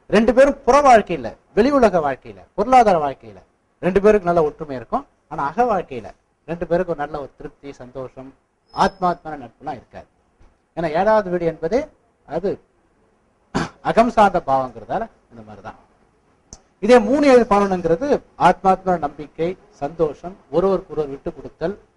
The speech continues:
இந்த மாதிரி விஷயம்லாம் இருக்கக்கூடியது. ஐந்து, ஒன்பதுங்கிறது வெறும் கேளிக்கை, பொறுப்பற்ற தன்மை, அப்படி போயிருது. சரிங்களா?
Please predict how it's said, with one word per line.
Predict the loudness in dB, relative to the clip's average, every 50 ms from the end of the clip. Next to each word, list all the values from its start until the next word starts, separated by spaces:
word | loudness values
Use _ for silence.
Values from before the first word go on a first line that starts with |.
| _ _ _ -10
இந்த | -4 -2
மாதிரி | 0 0 0 -2
விஷயம்லாம் | -4 -10 -14 -12 -10 -10 -10
இருக்கக்கூடியது. | -12 -18 _ _ -20 -20 -20 _ _ _ _ _ _ _ _ _ _ _ _ _ _
ஐந்து, | -2 2 2 4 2 2 2 2 2 4
ஒன்பதுங்கிறது | 4 2 2 2 0 0 -2 -2 -4 -4 -2
வெறும் | -2 -2 0 0 0 -2 -2
கேளிக்கை, | 0 -2 -2 -2 -4 -8 -10 -10 -10 -10 -10 -10 -14 _ _ _ _ _ _ _ _ _ _ _ _ _ _ 0
பொறுப்பற்ற | 0 0 2 0 0 0 -2 -4
தன்மை, | -6 -6 -6 -6 -6 -8 -8 -8 -10 -12 _
அப்படி | -16 -14 -14 -10 -6
போயிருது. | -6 -6 -6 -6 -10 _ _ _ _ _ -20 -20 _ _ _ _ _ _ _ _ _ _ _ _ _ _
சரிங்களா? | -10 -8 -6 -6